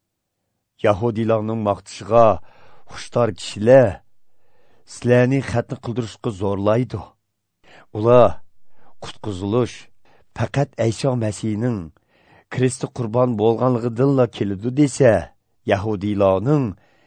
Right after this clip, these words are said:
ziyonkashligiga uchraydi. Amaliyotda bundoq kishilarning o'zlarimi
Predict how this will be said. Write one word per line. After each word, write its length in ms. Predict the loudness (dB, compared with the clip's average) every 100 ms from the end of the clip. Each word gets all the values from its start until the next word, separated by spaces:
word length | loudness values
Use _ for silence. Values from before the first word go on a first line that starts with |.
| _ _ -16
ziyonkashligiga 880 | -2 2 2 2 -6 -8 -14 -12 -12
uchraydi. 640 | -12 -14 -14 -10 -8 -10 -12 -16 -20 _ _ _
Amaliyotda 720 | -2 0 0 0 -2 -2 -2 -2 -4 _ _ _ _ _ _ _ -8
bundoq 320 | -2 0 0
kishilarning 520 | -2 0 2 2 0
o'zlarimi 640 | -4 -4 -4 0 2 4 4